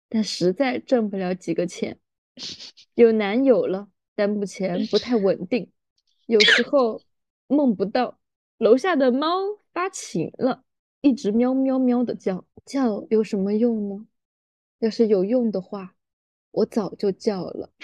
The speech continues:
什么叫双向奔赴？他画饼，你吃饼，封心锁爱了，锁了，但没完全锁。钥匙在门框上面，一八五加就可以够得到。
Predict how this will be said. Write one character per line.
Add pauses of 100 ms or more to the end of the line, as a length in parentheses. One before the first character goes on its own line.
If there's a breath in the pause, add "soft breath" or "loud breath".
(1200 loud breath)
什
么
叫
双
向
奔
赴？ (400)
他
画
饼， (500)
你
吃
饼， (320)
封
心
锁
爱
了， (180)
锁
了，
但
没
完
全
锁。 (640)
钥
匙
在
门
框
上
面， (640)
一
八
五
加 (180)
就
可
以
够
得
到。